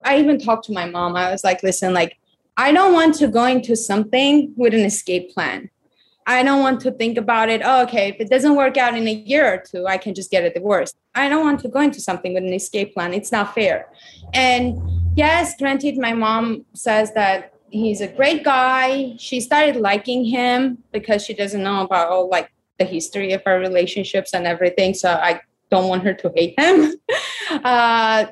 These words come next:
he, she says that he's a nice guy. He's, like, he's paying a lot of attention, and he's very respectful towards my parents. My dad, however, he is very much against. <laughs> He says that I am gonna just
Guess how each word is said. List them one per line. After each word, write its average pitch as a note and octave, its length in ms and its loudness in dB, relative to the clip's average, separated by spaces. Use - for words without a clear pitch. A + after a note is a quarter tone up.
he, B3 400 0
she C4+ 140 -6
says A#3+ 260 2
that A3+ 180 2
he's G#3+ 220 0
a G#3 60 0
nice A3+ 260 0
guy. B3+ 340 4
He's, G#3+ 320 -4
like, A3+ 220 -2
he's D4 260 -2
paying D#4+ 240 2
a B3 40 2
lot A#3 180 0
of A3 60 -10
attention, G3 480 -4
and F#3+ 220 0
he's A3 200 2
very B3+ 180 4
respectful F#3 540 -2
towards F3+ 340 2
my D#3+ 120 -4
parents. A#3 560 2
My C4+ 220 2
dad, C4 340 2
however, A#3+ 960 0
he A#3 240 -2
is G#3+ 880 0
very A3 180 0
much A3+ 200 -2
against. C4 720 0
<laughs> D#4+ 180 4
He C4+ 360 2
says B3+ 380 2
that A#3 220 4
I A3 260 2
am A#3+ 200 -2
gonna A#3 320 0
just A3 380 -2